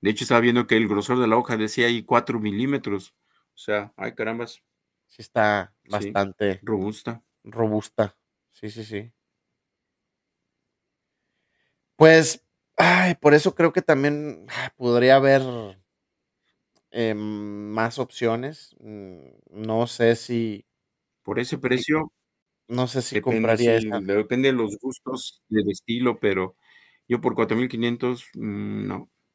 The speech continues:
Speaker 2: Eh, sí, y es que, bueno, Wing Knives no es mala. Digo, ya lo hemos dicho también muchas veces
Speaker 1: No,
Speaker 2: que
Speaker 1: no, no, no, no.
Speaker 2: los chinos han empezado, pero con todo,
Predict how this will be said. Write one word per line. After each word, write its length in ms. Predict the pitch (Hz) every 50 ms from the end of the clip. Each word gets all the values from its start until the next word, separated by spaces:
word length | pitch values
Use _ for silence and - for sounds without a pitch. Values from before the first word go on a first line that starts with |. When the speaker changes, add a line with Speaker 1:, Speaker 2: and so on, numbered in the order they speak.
| _ _ _ _ _
Speaker 2:
Eh, 840 | 151 156 151 151 151 147 135 131 _ _ _ _ _ _ _ _ 139 147
sí, 680 | 120 - - 143 139 135 131 135 135 139 143 147 147 147
y 40 |
es 120 | 147 139 -
que, 120 | - 202
bueno, 280 | 185 175 180 165 165 151
Wing 260 | 135 151 170 170 175
Knives 540 | 170 165 156 156 160 165 165 - - _ _ _ _
no 340 | - 135 135 135 143 156 185
es 200 | 214 208 208 196
mala. 680 | 165 147 143 147 165 196 196 180 160 135 127 127 _ -
Digo, 480 | 117 120 123 135 147 143 139 143 139 135
ya 180 | 139 143 147 156
lo 100 | 165 175
hemos 200 | 175 180 175 170
dicho 240 | 175 170 190 196
también 300 | 190 180 156 147 151 151
muchas 320 | 156 165 160 - 190 165 151
veces 280 | 147 147 147 170 180
Speaker 1:
No, 140 | - - 139
Speaker 2:
que 160 | 131 139 127
Speaker 1:
no, 60 | 110 107
no, 300 | 104 104 110 110 107 101
no, 0 |
no. 220 | 101 101 104 107 104 - _ _ _ _ _ _
Speaker 2:
los 560 | 123 139 135 135 135 135 135 131 127 - -
chinos 540 | - - 160 160 151 156 165 165 170 - 180
han 260 | 151 147 143 147 156
empezado, 760 | 156 156 151 - - 135 127 - - 123 120 131 147 151 -
pero 260 | - 127 107 107 101 - _
con 420 | - 101 101 101 101 101 101 95 _
todo, 480 | - 123 127 127 131 147 196 247 _